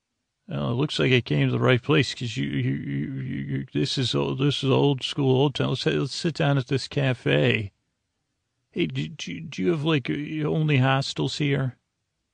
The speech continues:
No, you have, uh, 'cause I'd like to sleep in one of those candied Macs. Is that po-, it is possible. This is, uh, I guess I'm sleeping here tonight.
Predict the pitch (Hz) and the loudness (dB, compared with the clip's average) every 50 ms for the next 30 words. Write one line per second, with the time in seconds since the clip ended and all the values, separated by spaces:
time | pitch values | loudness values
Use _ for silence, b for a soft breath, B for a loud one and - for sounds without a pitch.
0 | _ _ _ _ _ _ _ _ _ _ - - 131 131 127 123 117 120 127 131 | _ _ _ _ _ _ _ _ _ _ -6 -2 0 0 2 2 0 0 -2 -6
1 | 135 151 151 147 147 135 - 131 143 156 147 135 135 143 151 151 - 143 127 - | -6 -6 -4 -4 -4 -4 -4 -2 0 2 2 2 2 0 0 0 0 0 -2 0
2 | - 147 147 147 - 135 123 120 117 117 117 120 117 - - - 127 127 131 123 | 0 2 0 2 2 2 4 4 4 4 2 0 0 -2 0 0 2 4 4 4
3 | 120 120 117 117 120 120 123 131 127 113 107 - - - - 123 113 127 123 120 | 4 2 2 2 2 2 4 4 4 2 2 -2 -4 -4 -2 -2 0 2 2 2
4 | 117 - 131 131 123 113 135 127 117 123 127 120 - - - 127 123 117 117 - | 2 2 0 -2 -2 0 0 2 4 4 4 2 2 -2 -2 0 0 -2 -4 -4
5 | - 123 120 127 123 - - 127 117 - - - 117 - - 135 127 - - 131 | -4 -2 0 -2 -2 0 0 0 0 0 -2 -4 -4 -4 -4 -4 -4 -4 -2 -4
6 | 135 - - 123 120 - 135 123 - - 139 135 120 - 120 117 131 139 139 120 | -4 -2 -2 -2 0 0 0 0 0 -2 -2 -2 0 0 0 2 2 2 2 2
7 | 117 117 123 120 127 131 117 107 - - - - | 0 0 0 2 2 2 2 0 -2 -8 -12 -12